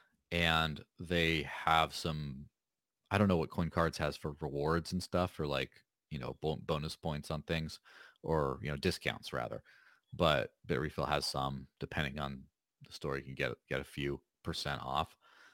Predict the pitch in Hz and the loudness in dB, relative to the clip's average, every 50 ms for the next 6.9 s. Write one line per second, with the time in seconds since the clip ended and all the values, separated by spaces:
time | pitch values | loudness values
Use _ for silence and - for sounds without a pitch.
0 | _ _ _ - - 113 110 107 - - 110 - - 98 92 92 95 85 82 78 | _ _ _ 0 6 8 8 8 8 6 0 0 2 2 4 4 4 4 2 0
1 | - - - - 78 67 58 52 50 - - - - - - 95 92 90 85 85 | 0 -2 0 4 4 4 4 4 0 -4 -8 -12 -12 -8 -2 2 2 2 2 2
2 | - 107 104 - - 117 127 127 110 101 98 - - - 95 90 87 87 85 82 | 0 0 0 4 6 8 8 10 10 8 6 4 4 4 6 6 6 6 4 0
3 | - 80 82 85 80 80 78 78 76 - - - - - - - _ _ _ _ | -2 0 2 4 4 6 4 2 0 -2 -12 -20 -20 -20 -20 -20 _ _ _ _
4 | _ _ _ - - - _ - 82 82 85 101 101 98 98 95 92 98 101 95 | _ _ _ -20 -20 -20 _ -10 -4 4 8 10 10 10 10 10 10 10 10 10
5 | 92 90 90 87 - - - _ _ _ _ _ _ _ _ _ _ - 101 104 | 10 8 6 4 2 -2 -8 _ _ _ _ _ _ _ _ _ _ 4 6 8
6 | 101 101 87 95 90 - - - - - 120 - - 117 101 92 92 - | 8 8 6 4 2 2 0 -2 0 2 2 2 2 2 2 2 2 0